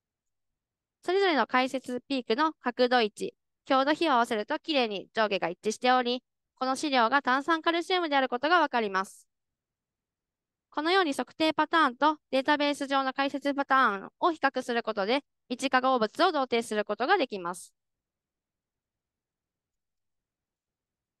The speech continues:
また、X線解説法では材料が結晶であるか非消失であるかをわかることができます。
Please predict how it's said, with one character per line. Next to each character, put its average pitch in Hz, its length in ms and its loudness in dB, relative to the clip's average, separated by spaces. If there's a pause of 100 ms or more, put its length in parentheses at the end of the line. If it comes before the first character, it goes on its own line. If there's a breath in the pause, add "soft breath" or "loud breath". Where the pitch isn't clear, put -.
(120)
ま 269 100 -4
た、 320 200 4 (200)
X - 360 -4
線 359 160 0
解 349 180 2
説 330 240 -2
法 320 200 2
で 294 120 0
は 208 260 2
材 262 220 0
料 294 200 -2
が 285 160 0 (120)
結 247 200 -8
晶 277 200 -2
で 277 80 0
あ 277 80 4
る 269 80 2
か 196 160 -2
非 - 160 -20
消 269 180 2
失 247 160 -10
で 240 60 2
あ 226 60 4
る 220 80 0
か - 200 0 (360)
を 359 200 2 (220)
わ - 100 -2
か 247 100 2
る 226 80 -4
こ 202 120 -4
と 226 80 -8
が 311 80 2
で 285 80 -4
き 214 120 -6
ま 185 140 2
す。 - 220 -18